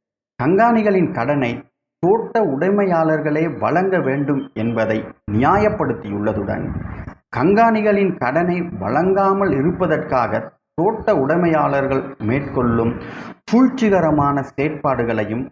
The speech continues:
அம்பலப்படுத்தியுள்ளார். பெரிய கங்காணிகள் சங்கத்தினர் நடேசையரை அணுகி தமது பிரச்சனையை தீர்ப்பதற்கு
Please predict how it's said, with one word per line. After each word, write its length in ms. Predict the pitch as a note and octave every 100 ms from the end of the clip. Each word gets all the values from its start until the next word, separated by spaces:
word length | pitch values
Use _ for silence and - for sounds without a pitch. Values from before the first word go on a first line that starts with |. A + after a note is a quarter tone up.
| -
அம்பலப்படுத்தியுள்ளார். 1120 | A#2+ C#3+ C3+ - G2 - _ _ G2+ G2 - _ _ _ _ _ _ _ _ _ _ _ _ _ C3+
பெரிய 200 | D3 D#3+
கங்காணிகள் 580 | C3+ B2+ B2 B2 A#2+ A#2
சங்கத்தினர் 680 | - A#2 A#2 A2+ G#2+ A2 G#2+ - _
நடேசையரை 800 | A2 A#2 F3+ G#3 G3 D#3+ D3+ B2+ A2
அணுகி 420 | A2+ B2+ G#2 A#2 D3 - -
தமது 320 | A#2+ C#3+ C3+
பிரச்சனையை 640 | C#3+ D3 G3 G3 G#3+ G#3 G#3
தீர்ப்பதற்கு 680 | G3+ E3+ E3+ F3 E3 -